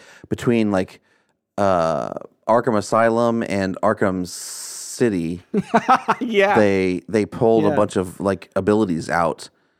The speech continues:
Speaker 2: Oh yeah. They
Speaker 1: And
Speaker 2: took,
Speaker 1: then
Speaker 2: they took away all your abilities. You had to re-get 'em. Like, you had
Speaker 1: and
Speaker 2: to
Speaker 1: you're like,
Speaker 2: basically be like, "Oh, I
Speaker 1: you're
Speaker 2: need
Speaker 1: like,
Speaker 2: to,"
Speaker 1: "Am I Batman again? Why?" <laughs>
Speaker 2: <laughs> "I need to upgrade my Batarang again.
Speaker 1: <laughs> Yeah,
Speaker 2: Remote
Speaker 1: it's just
Speaker 2: control it again."
Speaker 1: stupid.
Speaker 2: <laughs> Yeah.
Speaker 1: Uh,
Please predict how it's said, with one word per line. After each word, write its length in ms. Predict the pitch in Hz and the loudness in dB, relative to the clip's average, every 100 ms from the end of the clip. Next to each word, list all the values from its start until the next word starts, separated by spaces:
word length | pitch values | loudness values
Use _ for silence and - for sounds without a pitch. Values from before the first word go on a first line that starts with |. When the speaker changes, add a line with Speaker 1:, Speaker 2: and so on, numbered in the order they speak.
| - | 2
Speaker 2:
Oh 100 | 185 | 6
yeah. 280 | 190 156 127 _ _ | 6 4 0 _ _
They 80 | 175 | 4
Speaker 1:
And 80 | 233 | 6
Speaker 2:
took, 100 | 226 | 6
Speaker 1:
then 100 | 233 | 6
Speaker 2:
they 60 | 180 | 6
took 140 | 202 | 6
away 160 | 208 185 | 6 8
all 340 | 165 175 190 | 8 8 6
your 100 | 180 | 6
abilities. 240 | 170 180 165 | 6 4 4
You 80 | |
had 100 | 190 | 4
to 60 | 170 | 4
re-get 420 | 165 190 160 175 | 2 2 4 4
'em. 160 | 170 127 | 4 4
Like, 180 | 143 151 | 2 6
you 80 | 180 | 6
had 80 | |
Speaker 1:
and 0 | |
Speaker 2:
to 20 | 113 | 8
Speaker 1:
you're 60 | 117 | 6
like, 120 | 180 | 6
Speaker 2:
basically 180 | 170 170 | 4 6
be 80 | |
like, 140 | 165 123 | 4 4
"Oh, 220 | 147 139 | 4 4
I 100 | 113 | 2
Speaker 1:
you're 100 | 120 | 2
Speaker 2:
need 40 | 143 | 2
Speaker 1:
like, 60 | |
Speaker 2:
to," 40 | 120 | 2
Speaker 1:
"Am 80 | |
I 80 | 117 | 2
Batman 480 | 98 95 95 117 147 | 2 0 0 2 0
again? 380 | 165 170 180 170 | 0 -2 -4 -2
Why?" 440 | 113 127 127 120 123 - | -2 -2 -4 -6 -10 -10
<laughs> 180 | 131 - | -12 -12
Speaker 2:
<laughs> 120 | _ | _
"I 260 | 123 - 160 | -4 -2 0
need 160 | 151 - | 0 0
to 160 | 185 | 0
upgrade 480 | - 156 - 214 190 | 0 -2 2 4 4
my 160 | 180 143 | 4 2
Batarang 640 | 139 170 185 139 127 123 | 4 4 6 4 2 0
again. 460 | 120 123 127 147 135 | 0 2 2 0 -2
Speaker 1:
<laughs> 20 | |
Yeah, 60 | 117 | -2
Speaker 2:
Remote 240 | 143 156 202 | 4 4 4
Speaker 1:
it's 100 | 185 | 2
just 140 | 175 | 2
Speaker 2:
control 220 | - 233 | 4 4
it 120 | 135 127 | 2 -2
again." 480 | - 127 131 107 147 | 0 2 2 2 2
Speaker 1:
stupid. 320 | - 85 92 - _ _ _ - _ | 2 0 -2 -12 _ _ _ -20 _
Speaker 2:
<laughs> 120 | 190 - - - - - - _ | -4 -2 -4 -4 -2 -4 -4 _
Yeah. 260 | 202 175 151 | 4 4 4
Speaker 1:
Uh, 560 | 117 120 110 104 101 | 4 4 6 6 6